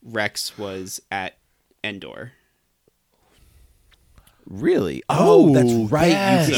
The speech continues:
Speaker 2: he's
Speaker 1: So
Speaker 2: like the
Speaker 1: that's
Speaker 2: bearded guy that runs
Speaker 1: Uh-huh.
Speaker 2: around the corner or something like that. That's
Speaker 1: Yeah.
Speaker 2: right.
Speaker 1: So that's,
Speaker 2: 'Cause
Speaker 1: that's one of my favorite things.
Speaker 2: 'cause did they, they base his look on, did they base his look from Rebels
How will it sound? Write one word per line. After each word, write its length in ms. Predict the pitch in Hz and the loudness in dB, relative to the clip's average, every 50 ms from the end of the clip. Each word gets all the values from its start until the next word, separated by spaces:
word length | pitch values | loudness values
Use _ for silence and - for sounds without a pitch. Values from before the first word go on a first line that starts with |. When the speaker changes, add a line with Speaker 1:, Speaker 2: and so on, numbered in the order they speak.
| 110 139 | 0 0
Speaker 2:
he's 120 | 143 127 | 0 2
Speaker 1:
So 60 | 123 | 0
Speaker 2:
like 100 | 139 127 | 0 0
the 60 | 113 120 | 2 0
Speaker 1:
that's 180 | 120 113 98 | 0 0 0
Speaker 2:
bearded 360 | 127 135 147 156 143 147 123 | 0 0 2 2 0 0 -2
guy 260 | 104 123 113 117 120 110 | -2 -2 -2 0 0 -2
that 120 | 113 107 | -4 -4
runs 240 | 101 117 120 120 113 | -4 -4 -4 -2 -2
Speaker 1:
Uh-huh. 120 | 117 110 | -2 -2
Speaker 2:
around 240 | 110 113 117 117 113 | 0 0 -2 -2 -4
the 80 | 104 98 | -6 -8
corner 520 | - - 113 113 117 117 117 113 107 95 69 | -8 -6 -4 -4 -2 -2 -4 -4 -4 -6 -6
or 80 | 80 92 | -8 -8
something 380 | - 104 95 85 - 98 90 | -8 -10 -10 -8 -8 -10 -8
like 240 | 90 85 85 85 - | -8 -8 -8 -10 -8
that. 320 | - 82 80 80 78 69 - _ _ | -8 -8 -8 -8 -8 -12 -14 _ _
That's 160 | - 95 120 | -6 -4 -4
Speaker 1:
Yeah. 140 | 117 104 92 | -4 -4 -4
Speaker 2:
right. 320 | 92 87 85 82 78 - _ _ | -6 -6 -6 -8 -10 -14 _ _
Speaker 1:
So 280 | - - - 131 123 120 | -16 -10 -8 -6 -4 -2
that's, 200 | 127 127 127 - | -2 -4 -4 -6
Speaker 2:
'Cause 180 | - - 139 135 | -8 -6 -6 -6
Speaker 1:
that's 120 | 135 135 | -6 -6
one 80 | 156 143 | -8 -10
of 100 | 135 139 | -8 -6
my 120 | 127 120 | -6 -6
favorite 340 | - - 113 101 107 - - | -8 -8 -12 -12 -14 -18 -20
things. 380 | - 87 64 67 69 - - _ _ _ - - - - | -20 -20 -20 -20 -20 -20 -20 _ _ _ -20 -20 -14 -8
Speaker 2:
'cause 140 | - 156 127 | -6 -6 -6
did 160 | 123 160 147 | -6 -6 -4
they, 220 | 151 156 139 127 - | -4 -6 -6 -6 -10
they 280 | - 120 104 123 127 | -12 -8 -6 -6 -6
base 460 | 117 98 - 139 139 160 175 165 - | -6 -6 -6 -6 -6 -6 -8 -10 -14
his 440 | - - 156 143 139 127 117 110 95 | -14 -10 -8 -6 -6 -8 -10 -12 -16
look 520 | 92 90 95 107 117 - - _ - - _ _ _ _ _ _ _ _ _ _ _ _ _ _ - | -16 -10 -8 -8 -8 -8 -10 _ -20 -20 _ _ _ _ _ _ _ _ _ _ _ _ _ _ -4
on, 500 | 98 104 104 101 101 98 95 90 87 82 - _ _ _ _ _ _ _ _ _ _ _ _ _ - | -2 -2 -2 -2 -2 -4 -8 -10 -14 -18 -20 _ _ _ _ _ _ _ _ _ _ _ _ _ -14
did 160 | 104 110 123 | -10 -8 -6
they 100 | 101 123 | -6 -6
base 400 | 113 92 - 135 151 170 170 - | -6 -6 -8 -10 -10 -10 -12 -10
his 300 | - 170 151 131 110 101 | -8 -8 -8 -8 -8 -12
look 360 | 104 107 117 123 - - - _ _ _ _ - | -10 -8 -8 -8 -8 -10 -18 _ _ _ _ -20
from 480 | - - - 104 101 95 92 90 82 - | -18 -10 -8 -8 -8 -8 -10 -14 -16 -16
Rebels 800 | - 87 85 92 95 95 85 101 104 107 107 110 110 - - | -16 -12 -8 -6 -6 -6 -4 -4 -6 -4 -6 -6 -8 -10 -14